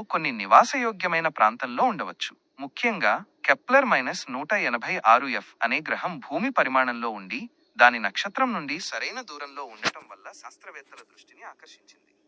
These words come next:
అయితే ఈ గ్రహాలపై నిజంగా జీవం ఉందా లేదా అనేది ఇంకా తెలియదు. కెప్లర్ మిషన్ లాంటి పరిశోధనలు విశ్వంలో మన స్థానం మరియు ఇతర జీవాల ఉనికి గురించి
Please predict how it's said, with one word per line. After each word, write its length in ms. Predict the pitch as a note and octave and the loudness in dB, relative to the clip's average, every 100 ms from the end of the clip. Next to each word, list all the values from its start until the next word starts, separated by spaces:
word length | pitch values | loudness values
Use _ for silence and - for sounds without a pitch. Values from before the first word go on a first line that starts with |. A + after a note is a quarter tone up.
| _ C#3 | _ -18
అయితే 320 | F#3+ - F3+ _ _ _ | -18 -20 -20 _ _ _
ఈ 160 | C3 B2+ | -20 -20
గ్రహాలపై 520 | G#2+ - A3 B3 A3 G3+ | -18 -10 -10 -10 -16 -18
నిజంగా 420 | C3 G3 A3 G3+ | -20 -20 -14 -14
జీవం 400 | - - A3 G#3+ A#2+ | -14 -18 -16 -16 -14
ఉందా 220 | A#2 D#3+ | -6 -6
లేదా 360 | C#3 A2+ A#2+ A2+ | -6 -10 -8 -6
అనేది 420 | G#2+ G#2+ G#2 - - | -8 -14 -20 -20 -20
ఇంకా 280 | B2 - B3 | -20 -10 -10
తెలియదు. 400 | - A2+ - - - - - | -10 -18 -20 -20 -20 -16 -10
కెప్లర్ 360 | - C#4 D4+ | -8 -4 -4
మిషన్ 380 | B3 E3+ E3 C3+ | -4 -12 -12 -8
లాంటి 240 | G#2 G#2 | -8 -8
పరిశోధనలు 920 | A#2 C#3+ D3+ G#3 F3 B2+ F#2+ E2 - _ _ - | -8 -8 -8 -10 -10 -12 -20 -20 -20 _ _ -10
విశ్వంలో 480 | C#3+ - B3+ G#3+ F#3 | -8 -6 -6 -6 -6
మన 200 | A#2+ G2 | -6 -10
స్థానం 500 | - G#2 G#2+ B2 B2+ _ - | -10 -8 -8 -10 -16 _ -8
మరియు 320 | A2+ A#2 G#2+ G#2 | -8 -8 -16 -14
ఇతర 240 | B2 C3+ | -8 -8
జీవాల 440 | - A#2 C#3 E3+ | -8 -6 2 2
ఉనికి 320 | D3 A2+ B2 D3 | 0 -10 -20 -20
గురించి 520 | A2 G2 - F3+ | -20 -18 -16 -16